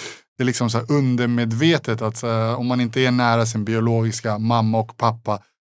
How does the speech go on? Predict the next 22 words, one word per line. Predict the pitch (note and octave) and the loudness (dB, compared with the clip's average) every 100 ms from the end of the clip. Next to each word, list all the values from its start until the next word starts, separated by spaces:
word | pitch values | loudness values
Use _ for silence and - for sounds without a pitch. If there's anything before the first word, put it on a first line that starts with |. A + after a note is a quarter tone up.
| - | -4
att | A#2 | -2
det | A#2+ | 0
rent | A#2+ A#2 | 0 0
kemiskt | A2+ - D3 C3 A2 A2+ | 0 0 0 0 0 -2
blir | G#2 A2 | -4 -4
liksom | G#2+ G#2+ G#2+ G#2 G#2+ | -4 -6 -6 -4 -2
någonting | A2 G#2 A2+ G#2+ | -2 -4 -4 -4
som | G2+ A#2 | -4 -2
händer | B2+ D3 B2 G#2 | 0 0 0 -2
som | B2 B2 | -2 -4
vi | |
inte | A#2+ A2+ | -4 -4
kan | B2 B2 | -4 0
ta | C#3 A2+ | 0 0
på. | G#2+ | -6
Vi | G#2 A2+ | -10 -6
kan | B2+ | -4
ju | A#2+ | -4
sitta | B2+ A#2+ | -4 -6
och | A#2+ | -6
reflektera | A#2 A#2+ A2 C3+ A#2 | -6 -8 -6 -2 -2
över. | A2 | -2